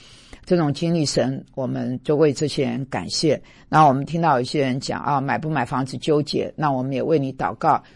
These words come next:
啊，不管听到的人认不认识你，那毕竟我们都是，就像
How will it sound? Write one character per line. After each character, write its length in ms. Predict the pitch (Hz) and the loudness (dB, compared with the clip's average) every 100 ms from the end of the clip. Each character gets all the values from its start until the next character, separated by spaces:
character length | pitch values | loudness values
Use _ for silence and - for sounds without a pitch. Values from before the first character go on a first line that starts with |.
| - | -12
啊， 200 | - 131 | 0 0
不 140 | 113 156 | 2 2
管 380 | 156 123 117 - _ | 2 0 -6 -12 _
听 160 | - 175 | -4 2
到 140 | 170 | 2
的 120 | 139 120 | 2 0
人 140 | 127 | -2
认 140 | 160 | -4
不 80 | 135 | 0
认 160 | 156 139 | -2 -2
识 160 | - | -6
你， 220 | 135 120 - _ _ | -6 -6 -12 _ _
那 300 | - 151 127 | -4 -2 -2
毕 180 | 139 165 | -2 -4
竟 280 | 156 143 113 _ | -4 -6 -8 _
我 80 | 131 | -8
们 100 | 135 | -4
都 160 | 147 | -6
是， 280 | - 151 135 - _ - | -4 -4 -4 -8 _ 4
就 120 | 190 | 4
像 320 | 202 170 | 6 4